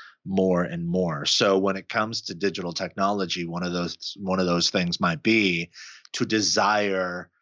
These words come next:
um, engagement in the sort of social media landscape less and less. So one of the things we've invited our church to do is, like,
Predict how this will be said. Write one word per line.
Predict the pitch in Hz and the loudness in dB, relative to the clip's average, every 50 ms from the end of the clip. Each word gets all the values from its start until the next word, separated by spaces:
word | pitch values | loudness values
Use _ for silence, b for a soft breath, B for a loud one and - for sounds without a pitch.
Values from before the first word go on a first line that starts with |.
| _ _ _ - | _ _ _ -6
um, | 107 98 95 92 92 92 | -4 -4 -2 -4 -4 -8
engagement | 101 107 107 110 107 - 101 98 98 101 90 - - 110 101 95 92 98 | -10 -10 -10 -10 -10 -8 -8 -6 -6 -4 -4 -4 -4 -2 -2 -2 -2 -2
in | - 107 101 | -6 -4 -2
the | 95 | 0
sort | 95 - - 107 90 90 | 0 2 2 0 0 0
of | - | 0
social | - - - - 113 110 98 - - 104 98 | 0 0 2 2 2 2 2 0 0 -2 -2
media | 98 98 98 101 95 98 95 90 90 | 0 0 2 2 2 2 2 0 0
landscape | 87 87 90 90 90 87 - - - 92 82 80 - | 0 0 0 0 0 0 0 0 2 -2 -2 -2 -2
less | 85 90 87 87 - - | -2 0 2 2 2 0
and | 82 80 80 | -2 -4 -4
less. | 85 82 78 - B B B B B | -4 -2 -2 -2 B B B B B
So | - 151 | 2 4
one | 127 127 147 160 | 4 4 4 4
of | 165 | 2
the | 147 | 2
things | 123 139 139 131 117 101 | 2 0 0 -2 0 0
we've | 123 123 120 | 2 2 2
invited | 120 110 104 110 110 113 107 110 110 | 2 0 2 2 2 2 2 2 0
our | 104 98 | 0 -2
church | - - 107 101 - - | -2 -4 -6 -6 -6 -10
to | 98 | -10
do | 87 90 104 104 101 | -6 -4 0 0 0
is, | 98 92 95 | 0 0 -2
like, | 95 92 90 92 92 - | -2 -2 -2 -2 -4 -8